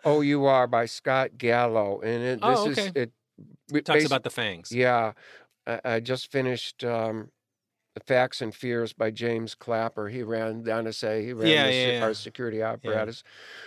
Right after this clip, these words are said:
Speaker 1: for the United States. And so I appreciate those types of perspectives, uh, as to what is going on. And
Speaker 2: Mm-hmm.
Speaker 1: he's,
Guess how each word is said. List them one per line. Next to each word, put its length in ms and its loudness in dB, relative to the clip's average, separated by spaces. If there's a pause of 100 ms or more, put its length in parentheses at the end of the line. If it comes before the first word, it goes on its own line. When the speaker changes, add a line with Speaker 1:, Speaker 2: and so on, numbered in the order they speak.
(140)
Speaker 1:
for 120 -6
the 100 -2
United 380 0
States. 400 0
And 140 -6
so 160 4
I 280 6
appreciate 960 2
those 560 2
types 540 -2
of 360 -2
perspectives, 840 -2 (600)
uh, 200 2
as 280 0
to 100 -6
what 160 0
is 140 -6
going 280 0
on. 220 -2
And 140 -2
Speaker 2:
Mm-hmm. 160 0
Speaker 1:
he's, 500 -2